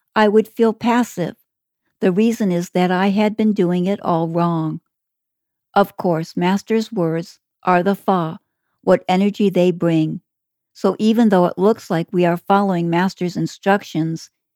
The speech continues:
isn't it true that Master's doing the entire Fa rectification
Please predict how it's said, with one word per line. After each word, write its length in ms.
isn't 280
it 160
true 440
that 200
Master's 640
doing 360
the 140
entire 540
Fa 300
rectification 1040